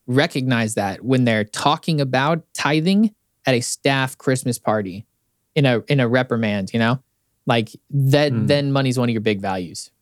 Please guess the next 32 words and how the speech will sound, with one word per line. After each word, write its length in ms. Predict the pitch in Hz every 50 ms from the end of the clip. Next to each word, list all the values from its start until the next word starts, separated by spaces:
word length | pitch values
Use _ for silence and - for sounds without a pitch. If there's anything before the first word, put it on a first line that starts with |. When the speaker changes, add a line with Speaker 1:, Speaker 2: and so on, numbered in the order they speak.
| _ _ _ _ _ _ _ _ _ _ _ _ _ _ _ _ _ _
Speaker 1:
It 80 | 127 120
just 220 | 123 117 - -
is. 320 | 117 98 92 95 - - _ _ _ _ _ _ _ _ _ _ _ _ _ _ _ _ _ _ _ _ _ _ _ _ _ _ _ -
When 160 | 143 151 143
you 100 | 143 143
put 200 | 135 - 160 147
it 140 | 139 120 127
before 400 | - - - - 185 175 196 202
we 160 | 180 196 208 190
can 180 | - 196 180
party, 500 | - 196 202 208 196 156 139 135 131 - _ _ _ _ _ _ _ _ _ _ _ _ _ _ _ _ _ _ - - - _ _ _ _ _ _ _ _ _ _ _ _ _ _ _ _ _ _ _ _ _ - 190 -
uh, 520 | - 143 143 139 139 131 127 123 117 120 -
it's 180 | 139 143 131 -
there. 300 | - 190 165 127 110 -
And 160 | - 135 131
I, 380 | 131 131 135 135 135 135 135 131 - _ _ _ _ _ _ _ _ _ _ _
he 220 | - - 151 147
was, 420 | 143 143 139 131 135 - - - -
he 120 | - 147 147
was 120 | 135 131
gauging 340 | 135 143 151 147 135 131 120
that. 180 | 110 104 -
And 120 | - 143 135
so 400 | - 143 135 127 123 117 117 120 - _ _ _ _ _ _ _ _ _ -
my 340 | 131 131 143 147 156 180
answer 360 | 165 127 180 208 202 - 151 135
to 80 | 131
him 240 | 123 127 123 131 139
was 160 | 131 120 117
simple. 520 | - - 170 175 - 120 113 113 135 156 156
It 100 | 123 123
was, 440 | 117 117 113 113 - - - -